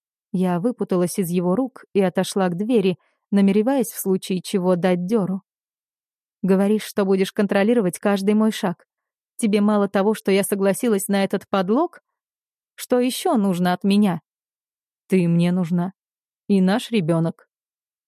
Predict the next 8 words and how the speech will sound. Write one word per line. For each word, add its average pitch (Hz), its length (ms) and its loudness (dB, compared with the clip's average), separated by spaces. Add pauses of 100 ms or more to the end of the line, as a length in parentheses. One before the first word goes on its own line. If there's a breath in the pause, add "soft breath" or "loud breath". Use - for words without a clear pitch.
(260)
Я 214 180 -2
решила, 214 440 -2
что 190 280 -2
ослышалась. 185 720 -6 (460)
Он 185 240 4
издевается, 180 600 -2
что - 240 -6
ли? 196 140 -6